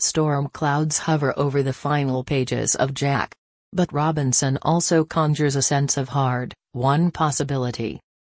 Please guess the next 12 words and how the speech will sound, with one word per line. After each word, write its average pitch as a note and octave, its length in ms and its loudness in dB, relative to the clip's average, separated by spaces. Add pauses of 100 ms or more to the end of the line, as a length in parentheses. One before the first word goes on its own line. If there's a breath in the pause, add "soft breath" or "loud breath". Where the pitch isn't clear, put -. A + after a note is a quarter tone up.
We C3+ 480 -2
know D3 240 0
from D#3 200 0
the C#3+ 200 -2
earlier D3+ 440 2
novels B2+ 520 0
that A#2+ 240 0
Jack E3 340 2
and C#3 180 4
Della's D3 440 0
struggles C#3+ 600 0
continue. C#3+ 640 -2